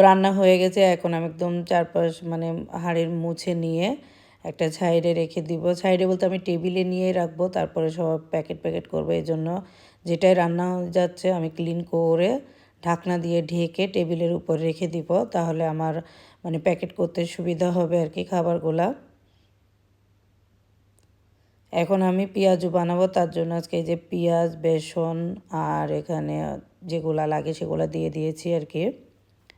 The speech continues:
সব ধরনের মশলা আর কি। এই যে আমি এখানে ভেজে নিয়েছি রোল, তারপরে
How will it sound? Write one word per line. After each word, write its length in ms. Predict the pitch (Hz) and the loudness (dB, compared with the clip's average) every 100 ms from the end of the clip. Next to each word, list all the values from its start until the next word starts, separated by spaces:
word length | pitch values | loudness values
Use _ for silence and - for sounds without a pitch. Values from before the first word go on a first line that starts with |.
| - | -10
সব 140 | - 165 151 | -4 -4 0
ধরনের 300 | 151 151 156 | -2 -2 -4
মশলা 280 | 156 151 170 160 | -6 -4 -2 -2
আর 60 | 151 | -2
কি। 80 | 175 180 | -4 -2
এই 80 | 165 - | -2 -2
যে 120 | 156 180 - _ _ _ - | -2 -2 -6 _ _ _ -8
আমি 160 | 160 165 | -4 -4
এখানে 220 | 156 170 160 | -2 -2 -2
ভেজে 280 | 165 165 165 165 | -2 0 0 0
নিয়েছি 360 | 165 165 160 175 170 | -2 -4 -4 -4 -2
রোল, 360 | 165 160 156 160 160 170 | 0 2 2 0 -2 -4
তারপরে 760 | 160 151 151 - 156 151 151 | -2 -2 -4 -2 -2 0 0